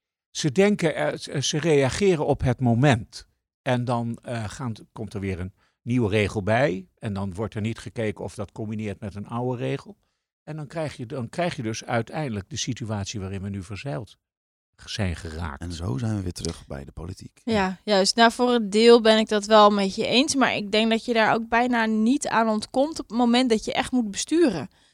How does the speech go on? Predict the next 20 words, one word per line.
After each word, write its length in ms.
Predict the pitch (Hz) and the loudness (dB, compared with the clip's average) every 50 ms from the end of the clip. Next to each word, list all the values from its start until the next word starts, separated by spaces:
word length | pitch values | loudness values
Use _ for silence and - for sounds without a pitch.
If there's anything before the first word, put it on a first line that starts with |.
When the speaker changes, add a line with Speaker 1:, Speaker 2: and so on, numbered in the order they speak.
| _ _ _ _ | _ _ _ _
Speaker 3:
Dan 120 | - 208 220 | -2 2 4
moet 160 | 240 277 254 | 4 4 4
je 100 | - 240 | 4 2
ook 140 | 254 254 - | 2 2 0
vaak 200 | - 269 254 254 | 2 2 2 2
gewoon 240 | - 247 233 240 233 | 2 2 2 4 2
inspringen 840 | 123 - 320 349 - - - 233 208 208 196 214 240 277 294 - - | 2 -2 -4 -4 -4 -6 -4 -4 -2 -2 0 0 0 -2 -2 -2 0
op, 300 | - 226 240 233 - - | 0 0 0 0 -2 -2
eh, 420 | 247 226 208 208 208 208 208 202 - | 0 2 4 4 4 4 4 2 0
op 220 | - 262 254 - | -2 -4 -2 -2
het 160 | 262 226 - | -4 -4 0
moment 400 | 226 214 220 226 254 269 269 254 | 0 2 4 4 4 2 2 2
en 140 | 254 233 233 | 0 0 0
op 120 | 233 220 | 0 0
de 80 | 208 220 | -2 0
waan 260 | 202 214 220 226 226 | 4 4 4 4 4
van 160 | - 220 220 | 2 -2 -2
de 80 | 220 208 | -2 0
dag. 360 | 190 196 240 370 - - - - - _ _ _ _ _ _ _ _ _ | 2 4 4 4 4 2 -4 -14 -20 _ _ _ _ _ _ _ _ _
Ehm, 580 | - 208 202 202 202 196 202 202 202 208 196 202 | -2 0 2 4 4 4 4 4 2 2 0 -4